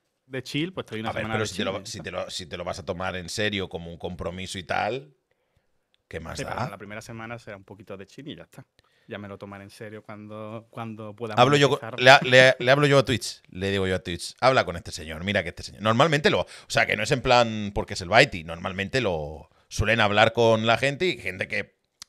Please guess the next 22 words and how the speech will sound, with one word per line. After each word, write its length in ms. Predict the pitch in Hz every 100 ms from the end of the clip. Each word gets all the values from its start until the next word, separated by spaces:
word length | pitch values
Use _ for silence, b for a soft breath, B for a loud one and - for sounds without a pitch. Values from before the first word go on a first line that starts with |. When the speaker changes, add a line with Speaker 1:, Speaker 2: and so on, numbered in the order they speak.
| -
Speaker 2:
va 220 | 98 110
a 80 | 104
tener 440 | 110 104 104 98 b b b b b
ciertas 420 | - 110 - 110
cosas 300 | - 110 139
directamente. 480 | 110 - 80 78 101
Le, 160 | 95 -
le, 240 | 113 117 123
le 180 | 120 135
enchufan 300 | 139 147 208
el 100 | 156
afiliado, 580 | - 95 104 82 67 90
¿eh? 140 | 147 _ b b b b
No 300 | - 73 73
el 180 | 76 78
Speaker 1:
Pues, 260 | 104 80
Speaker 2:
este. 400 | 98 110 90 73 _ _ _ _ _ _ _ -
Speaker 1:
a 120 | 113
ver. 240 | 120 131 _ _ _ -
Speaker 2:
Hablo 220 | 120 117
yo 120 | 107
con, 120 | 98